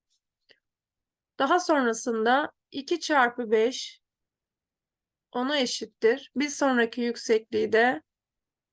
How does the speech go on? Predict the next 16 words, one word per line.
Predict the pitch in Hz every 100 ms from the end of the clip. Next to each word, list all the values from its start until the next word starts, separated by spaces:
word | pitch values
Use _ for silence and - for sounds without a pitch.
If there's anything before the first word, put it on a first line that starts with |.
| _ _ _ _ _ _ _ _
on | 247 247
olarak | 220 196 190 -
seçeriz. | - 247 - 220 277 - - _ _ _ _ _ _ _ _ _ _ _ _ _ _ _ _ _ _ _ _ -
İkinin | 262 359 349 359
karesi | 349 349 311 294 269
çarpı | - 285 254 240 240
üç | 247 240 - - - _ _
on | - 294
ikiye | 285 - 233 202
eşittir. | - - - 247 262 -
Yine | 269 269 -
iki | 262 311
tane | 277 226 202
asal | 220 - 240
çarpanı | 269 294 294 320 311
var. | 311 339 -